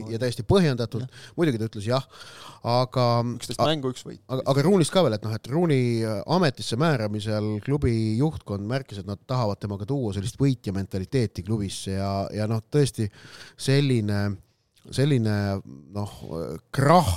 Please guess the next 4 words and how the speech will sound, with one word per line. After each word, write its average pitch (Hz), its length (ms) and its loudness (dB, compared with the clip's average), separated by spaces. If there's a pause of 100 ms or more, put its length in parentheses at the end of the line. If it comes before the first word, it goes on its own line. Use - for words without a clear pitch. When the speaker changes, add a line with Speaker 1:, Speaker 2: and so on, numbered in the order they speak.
(600)
Speaker 2:
treeneri 113 540 2
nimetamisel 120 760 0
on 131 540 2
silmatorkav. 101 840 0